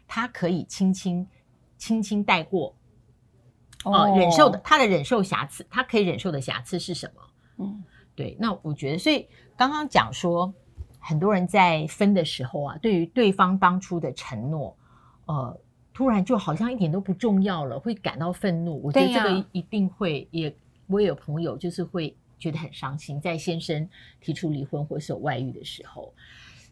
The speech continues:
Speaker 1: 呃，呃的，呃的，可是，<laughs> 就说，那关系里面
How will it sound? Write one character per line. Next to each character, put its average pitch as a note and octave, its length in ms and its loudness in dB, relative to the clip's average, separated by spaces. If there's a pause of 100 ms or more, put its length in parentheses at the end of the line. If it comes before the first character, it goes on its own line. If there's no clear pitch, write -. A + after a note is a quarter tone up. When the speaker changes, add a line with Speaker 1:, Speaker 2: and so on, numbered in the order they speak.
(200)
Speaker 1:
呃， E3 440 0
呃 F3 120 -6
的， D#3 240 -6
呃 D#3+ 80 -6
的， C3+ 260 -8
可 D3 120 -8
是， - 180 -4 (260)
<laughs> - 220 -18
就 E4+ 120 10
说， F4+ 160 6 (400)
那 G#4 120 4
关 E4+ 200 12
系 F4 120 0
里 G#3+ 60 4
面 B3 260 4